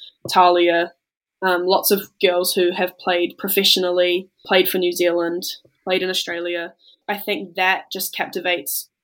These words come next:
development for younger people. I think that basketball as an upcoming sport in New Zealand, the Tauihi opens opportunities for younger people, but also other people from overseas to come in. We had imports who loved it here.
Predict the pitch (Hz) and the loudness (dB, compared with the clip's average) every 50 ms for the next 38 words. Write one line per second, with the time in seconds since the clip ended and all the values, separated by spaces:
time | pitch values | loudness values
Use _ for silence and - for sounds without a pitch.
0 | - 190 - 185 - 180 175 180 - - 190 185 185 - - - 190 180 175 165 | -12 -6 -4 -2 2 2 4 4 4 2 2 2 2 2 0 -2 -2 0 0 -2
1 | 170 180 170 185 - 208 190 196 196 208 208 247 294 285 - - - 190 190 - | -2 -2 -2 0 4 4 4 4 6 4 4 2 0 -4 -8 -4 -4 -4 -2 0
2 | - 185 180 170 - - - - 185 185 175 165 165 - _ _ _ - 196 185 | 0 0 0 0 -2 -8 -4 0 4 4 4 4 2 -4 _ _ _ 4 6 6
3 | 185 185 - - 196 185 190 185 185 190 - 185 180 - - 190 190 185 185 185 | 6 6 2 0 2 4 4 4 4 2 2 2 2 2 2 -2 -2 0 0 -2
4 | - - - 185 180 175 - - - _ - 196 196 190 185 185 170 175 180 180 | -2 0 2 4 4 4 2 0 -6 _ -2 0 2 4 2 2 4 6 6 6
5 | 185 185 175 175 175 175 - - 180 180 - - 196 180 180 190 180 175 170 - | 6 6 4 2 0 -4 -4 -2 -2 -2 0 2 2 2 2 4 4 4 4 4
6 | 180 180 175 - 175 175 175 175 - - - - _ _ _ _ _ - 190 196 | 2 0 2 2 0 0 0 0 -2 -2 -2 -4 _ _ _ _ _ -4 -4 0
7 | 196 185 - - 190 180 180 175 180 175 175 - - - 185 180 180 175 170 185 | 0 2 4 4 4 4 4 4 4 4 2 2 -2 0 0 0 2 2 2 2
8 | 180 185 185 - 180 180 185 185 180 190 185 185 196 196 233 202 - 180 185 185 | 2 0 -2 -4 -4 0 0 0 2 2 2 2 2 2 2 4 4 4 2 2
9 | - 208 190 - 185 180 - 185 180 165 175 165 180 180 - 175 180 180 - 196 | 0 0 -2 0 -2 -4 -2 -2 -2 0 0 0 0 -2 0 0 0 0 -2 -6
10 | - - 185 175 165 160 165 180 180 180 180 185 196 190 175 175 - 170 175 175 | -4 -4 -2 -2 0 -2 -2 -2 0 0 0 0 2 2 0 0 0 -4 -4 -4
11 | - - 180 - - - - - 185 170 165 170 - 175 180 180 175 170 175 - | -2 0 0 0 0 -2 -4 -2 0 0 0 -2 -2 0 2 2 2 2 2 0
12 | 185 185 196 196 175 180 190 214 214 | 0 0 2 4 4 4 4 2 0